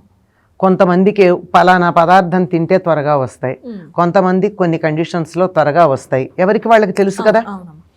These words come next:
Speaker 1: అలా తెలిసినప్పుడు ఒక వారం పది రోజులు గ్యాప్ ఉంటే తప్ప వెళ్ళకూడదు.
Speaker 2: హ్మ్.
Speaker 1: అది వెళ్ళకూడదు. ఓ, మా, అది చెప్పాక మాట యూసేజ్ పల్లెటూళ్ళల్లో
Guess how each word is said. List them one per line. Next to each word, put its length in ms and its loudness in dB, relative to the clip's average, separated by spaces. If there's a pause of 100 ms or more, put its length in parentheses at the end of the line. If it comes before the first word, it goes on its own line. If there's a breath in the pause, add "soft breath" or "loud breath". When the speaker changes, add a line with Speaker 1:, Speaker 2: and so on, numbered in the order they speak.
(260 soft breath)
Speaker 1:
అలా 200 4
తెలిసినప్పుడు 760 -2 (360 soft breath)
ఒక 160 2
వారం 540 4
పది 300 2
రోజులు 560 2
గ్యాప్ 520 2
ఉంటే 420 -2
తప్ప 260 -6
వెళ్ళకూడదు. 520 -6 (760)
Speaker 2:
హ్మ్. 180 -18 (320)
Speaker 1:
అది 100 -4
వెళ్ళకూడదు. 560 0 (760 soft breath)
ఓ, 180 6 (100)
మా, 440 -2
అది 180 -8 (240)
చెప్పాక 280 2
మాట 340 2 (320)
యూసేజ్ 680 4 (100)
పల్లెటూళ్ళల్లో 800 2